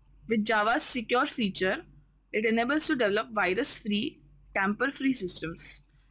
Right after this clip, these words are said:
and authentication techniques are based on public key encryption. The next feature is it is portable. It is also robust.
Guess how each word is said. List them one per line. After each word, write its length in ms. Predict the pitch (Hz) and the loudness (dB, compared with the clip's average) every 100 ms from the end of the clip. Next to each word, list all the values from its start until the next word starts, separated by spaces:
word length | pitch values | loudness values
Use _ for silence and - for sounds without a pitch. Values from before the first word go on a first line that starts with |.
| - | -2
and 220 | 202 208 | -2 0
authentication 720 | 208 202 247 240 - 262 285 | -2 0 0 0 -2 -4 -2
techniques 480 | 277 220 233 247 - | -4 -2 0 0 0
are 160 | 226 220 | -2 0
based 280 | 208 208 226 | 2 2 0
on 160 | 226 | 0
public 420 | 208 196 208 220 | 0 2 2 0
key 180 | 220 202 | 2 2
encryption. 640 | 170 170 180 - - 170 - - - - - - | 2 -4 -8 -8 -10 -10 -18 -20 -20 -20 -12 0
The 60 | 214 | 2
next 320 | 247 381 - | 2 0 0
feature 420 | 302 269 302 330 - | 0 2 2 2 0
is 200 | 254 240 | 0 0
it 140 | 226 | 0
is 140 | 226 | -2
portable. 520 | - 202 196 220 240 349 - - _ - - | 2 2 4 2 2 2 0 -14 _ -20 -6
It 100 | - | 0
is 100 | 247 | 2
also 420 | 240 220 233 294 254 | 4 4 2 2 2
robust. 800 | 202 185 190 294 - - - | 4 4 4 2 0 -6 -8